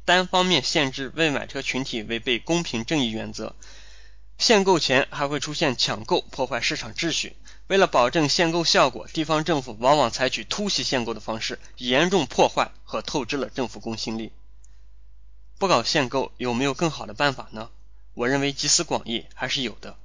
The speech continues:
解决塞车有问-，解决塞车问题有多种手段。美国采取城市群发展模式，降低单个大城市的规模，平衡路网压力。香港严格采取管理加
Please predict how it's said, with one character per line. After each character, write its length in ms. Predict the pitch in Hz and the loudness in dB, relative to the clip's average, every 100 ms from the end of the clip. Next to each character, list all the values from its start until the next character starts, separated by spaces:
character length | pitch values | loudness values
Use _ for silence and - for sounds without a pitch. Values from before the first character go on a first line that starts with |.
| - - - - - - | -14 -14 -14 -14 -14 0
解 160 | 143 | 2
决 120 | 143 | 2
塞 220 | 185 208 208 | 4 4 4
车 160 | 214 | 4
有 140 | 170 123 | 2 2
问-， 320 | 139 170 - - - - - - - - - - | 4 2 2 -4 -14 -14 -14 -16 -16 -14 -14 -4
解 180 | - 139 | 0 2
决 140 | 151 | 2
塞 220 | 170 202 | 4 4
车 160 | 190 202 | 4 2
问 160 | 190 | 2
题 100 | 139 | 2
有 140 | 151 127 | 0 2
多 180 | 175 180 | 2 2
种 140 | 196 | 2
手 140 | - | 0
段。 300 | 107 - 131 - - | -2 0 -2 -2 -2
美 200 | 135 131 | 2 2
国 140 | 160 | 2
采 220 | - 165 | 2 2
取 120 | 156 | 2
城 200 | 123 135 | -2 -4
市 120 | 143 170 | -2 -2
群 220 | - 123 | -2 -2
发 160 | 143 | 0
展 160 | 143 117 | 2 0
模 160 | 110 110 | -2 -4
式， 220 | - 127 - - - | -6 -6 -10 -14 -10
降 280 | - 208 165 | 4 6 6
低 100 | 160 | 4
单 300 | 170 208 208 | 2 4 4
个 100 | 180 | 4
大 200 | 151 139 | 2 2
城 160 | - 120 | 0 -4
市 100 | 131 | -4
的 80 | 123 | -4
规 200 | 151 160 | 0 2
模， 240 | 127 - - - | 2 -2 -8 -10
平 240 | - 139 | -2 -2
衡 240 | 143 135 143 | 0 0 0
路 100 | 160 | 0
网 180 | 117 107 | 0 0
压 180 | 123 131 | 2 2
力。 200 | 131 - - - - | 0 -8 -12 -14 -10
香 340 | - - 226 220 | -2 4 6 6
港 240 | 180 117 104 | 4 4 2
严 340 | 131 165 208 | 4 4 4
格 260 | 185 147 143 | 4 2 2
采 240 | - 127 135 | 0 0 2
取 220 | - 127 - - - - - - - - - | 2 -2 -8 -16 -16 -16 -16 -16 -16 -16 -4
管 240 | - 156 196 | 4 6 6
理 120 | - | 4
加 280 | - 135 131 | 2 4 4